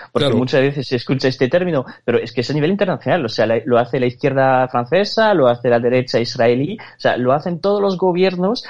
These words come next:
Speaker 1: a nivel global, o sea, es, el problema es de ahora de saber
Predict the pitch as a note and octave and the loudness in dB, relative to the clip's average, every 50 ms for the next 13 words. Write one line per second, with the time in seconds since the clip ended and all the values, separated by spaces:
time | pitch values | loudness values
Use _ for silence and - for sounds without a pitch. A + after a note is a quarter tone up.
0 | - - - B2+ C3 C3+ B2 B2+ C#3 F#3 A#3 A3+ D3+ C3+ B2+ A#2+ A#2 A2+ F3+ B3 | -14 -4 -2 0 2 2 2 2 2 0 0 -2 0 2 2 2 2 2 2 0
1 | A3 C3 A2 - A2 - - - - - C3 - - D3+ C3+ C3+ - C#3+ E3+ G3 | -2 -2 -4 -6 -4 -2 -2 -2 -2 -4 -4 -4 -4 -4 -4 -2 -2 -2 -2 -2
2 | G#3+ G3+ - - F#3 E3+ - C#3+ F3+ F#3 E3+ D#3 D3+ - D#3+ E3 G3 G3 G3 | -2 -2 0 0 0 2 2 2 0 0 0 -2 -2 -2 0 0 0 0 -2